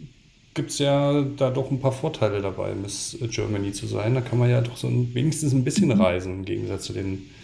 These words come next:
Speaker 1: zu dem Fußvolk.
Speaker 2: Ja. <laughs> Na ja. Ja, das stimmt schon. Das ist halt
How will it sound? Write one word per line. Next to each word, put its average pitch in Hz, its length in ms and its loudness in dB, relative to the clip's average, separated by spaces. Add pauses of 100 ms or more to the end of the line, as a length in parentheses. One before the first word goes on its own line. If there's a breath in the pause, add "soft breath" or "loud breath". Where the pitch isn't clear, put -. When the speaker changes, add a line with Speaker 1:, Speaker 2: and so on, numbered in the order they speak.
(960 loud breath)
Speaker 1:
zu 131 100 6
dem 131 160 8
Fußvolk. 127 640 4 (1000 loud breath)
Speaker 2:
Ja. 185 680 6 (220)
<laughs> - 1200 2
Na 233 140 4
ja. 180 400 4 (360 loud breath)
Ja, 208 140 6
das 277 160 4
stimmt 285 240 6
schon. 208 180 2
Das 220 140 2
ist 262 140 0
halt 269 140 6